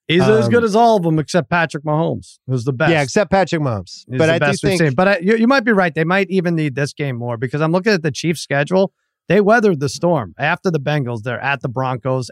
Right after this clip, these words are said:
Speaker 1: at the Texans, home for the Seahawks, home for the Broncos, and then at the Raiders. Who knows if they even field the team by then, what that looks like, uh, th-, in the last game of the year. So, um, yeah, so th-, in terms of if they need this,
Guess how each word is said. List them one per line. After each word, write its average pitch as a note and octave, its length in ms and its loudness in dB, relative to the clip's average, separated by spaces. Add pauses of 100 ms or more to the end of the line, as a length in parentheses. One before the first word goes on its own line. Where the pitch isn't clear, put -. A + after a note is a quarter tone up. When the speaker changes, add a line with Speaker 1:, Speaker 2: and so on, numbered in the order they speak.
Speaker 1:
at C#3+ 180 -4
the D#3 100 -6
Texans, C3 680 -6 (360)
home D#3+ 260 2
for D#3 120 -2
the D3 80 2
Seahawks, B2+ 720 -2 (200)
home F#3+ 280 2
for E3+ 120 -4
the C#3 80 -2
Broncos, A#2 680 -4
and B2+ 160 -8
then C3 120 -2
at D3 160 -2
the A2+ 100 -8
Raiders. A#2 420 -2
Who C3 80 -2
knows B2 240 0
if G#2 80 -10
they A#2 120 -4
even G2+ 160 -8
field A2+ 240 -6
the G#2 80 -10
team A2+ 320 -8 (340)
by A2 140 -2
then, G2 220 -6
what A2+ 160 -4
that F#2+ 140 -2
looks G#2 240 -8
like, F#2 200 -8 (160)
uh, F#2 220 -6 (440)
th-, A#2+ 140 -6 (100)
in G#2 160 -4
the G2+ 80 -4
last G#2 260 -2
game G2+ 160 -2
of F#2 60 -6
the F#2+ 80 -4
year. G2+ 260 0 (500)
So, G2 380 0
um, F2+ 300 -2 (320)
yeah, D3 220 2
so B2 180 -4 (240)
th-, C3 120 2
in B2+ 100 0
terms E3 200 2
of C3+ 120 0
if B2+ 120 0
they C3 140 0
need D3 320 2
this, - 520 -2